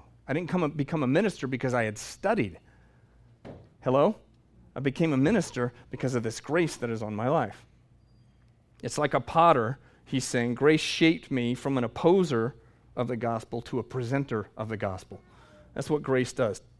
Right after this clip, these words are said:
You talk about taking things from complete opposites into something that's destiny, that's calling, that's, oh, oh, that's good stuff.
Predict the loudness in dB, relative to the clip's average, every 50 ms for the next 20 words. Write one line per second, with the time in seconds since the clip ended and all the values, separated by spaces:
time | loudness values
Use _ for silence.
0 | _ -4 0 6 8 8 8 8 8 4 4 4 4 2 4 2 0 2 2 0
1 | 0 0 -2 -4 -4 -4 -6 -8 -4 -2 -2 -2 0 0 0 2 2 2 0 -4
2 | -6 -8 -10 -10 -10 -8 -8 -6 -6 -4 -4 -4 -2 -2 -2 -4 -4 -6 -8 -12
3 | -6 -2 -2 -2 -2 -2 -6 -10 -8 -8 -8 -10 -12 -14 -14 -10 -6 -2 -2 0
4 | 0 0 -2 -4 -6 -6 -6 -6 -6 -4 -2 -2 -2 -2 -4 -8 -10 -10 -14 -14
5 | -12 -12 -12 -12 -12 -14 -20